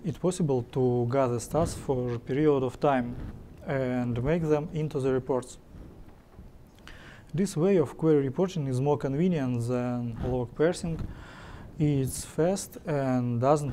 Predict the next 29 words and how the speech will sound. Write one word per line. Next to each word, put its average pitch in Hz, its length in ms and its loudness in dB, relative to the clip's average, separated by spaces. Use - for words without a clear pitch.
consume 139 520 0
much 123 240 -4
C 175 140 -4
P 170 140 -2
U 147 160 0
or 131 320 0
I 127 160 0
O 135 80 2
resources. 127 600 -6
A 151 80 -2
common 165 380 4
way 196 320 4
in 143 100 0
this 123 160 -2
case 190 520 2
is 147 320 0
calculate 143 600 2
summary 131 440 0
stats 160 520 2
for 123 760 4
all 139 160 8
statements, - 720 0
and 131 240 0
then 185 540 2
calculate 131 760 2
the 123 80 -4
stats 139 400 -2
for 127 460 2
particular 135 600 0